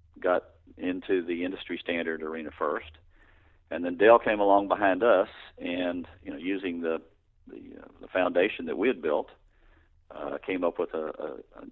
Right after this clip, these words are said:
interesting twist, which was the, actually Dell had two twists. One was the, the direct model, and the other was,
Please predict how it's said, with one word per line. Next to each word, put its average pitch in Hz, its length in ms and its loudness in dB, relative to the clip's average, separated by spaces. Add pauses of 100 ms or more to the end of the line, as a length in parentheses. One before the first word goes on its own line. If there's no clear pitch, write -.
interesting 80 480 -12
twist, 87 380 -4
which - 200 -14
was 76 100 -14 (100)
the, 71 160 -10 (220)
actually 80 240 -4
Dell 87 200 0
had 78 220 0
two 196 120 4
twists. - 360 0
One 98 180 2
was 92 200 -2
the, 87 120 -2 (600)
the 80 80 -6
direct 104 300 6
model, 87 420 8 (720)
and 82 120 -6
the 90 60 4
other 98 180 6
was, 90 260 2